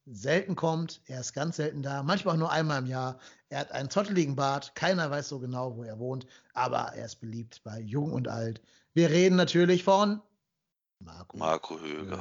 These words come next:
Speaker 1: Höger. Ja, passend, dass der junge Mann mit seiner
Speaker 2: <laughs>
Speaker 1: wunderschönen Bartmode
Speaker 2: Hm.
Speaker 1: die sechs auf dem Rücken hat und deswegen an Nikolaus hier bei uns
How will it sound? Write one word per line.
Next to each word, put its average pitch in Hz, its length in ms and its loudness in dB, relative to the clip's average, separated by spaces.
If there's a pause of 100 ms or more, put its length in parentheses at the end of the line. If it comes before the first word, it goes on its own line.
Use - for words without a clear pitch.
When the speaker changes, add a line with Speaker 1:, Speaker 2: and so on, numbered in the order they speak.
Speaker 1:
Höger. - 380 -16 (1300)
Ja, - 200 -18 (440)
passend, 156 340 -4
dass 123 180 -4
der 147 220 0
junge 139 240 0
Mann 131 220 -2
mit 127 120 -6
seiner 123 400 -6 (200)
Speaker 2:
<laughs> - 140 -16
Speaker 1:
wunderschönen 202 680 4
Bartmode 143 640 -2 (120)
Speaker 2:
Hm. 123 220 -12
Speaker 1:
die 127 100 -10
sechs 135 260 -8
auf 120 100 -14
dem 135 80 -16
Rücken 135 220 -12
hat 127 120 -12
und 120 100 -10
deswegen 131 280 -10
an 165 140 0
Nikolaus 180 840 4 (380)
hier 131 440 -8 (360)
bei 127 80 -12
uns 110 300 -12